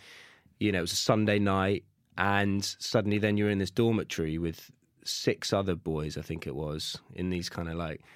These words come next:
<laughs> cast iron beds and, like, single pane rattling windows, and it's like, yeah, it's, it's crazy, really, but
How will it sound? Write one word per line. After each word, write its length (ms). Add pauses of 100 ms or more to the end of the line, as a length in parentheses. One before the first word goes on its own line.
(200)
<laughs> 340
cast 400
iron 320
beds 440
and, 140
like, 400
single 380
pane 400
rattling 460
windows, 520
and 80
it's 200
like, 460 (840)
yeah, 300
it's, 240
it's 440 (100)
crazy, 540
really, 480
but 320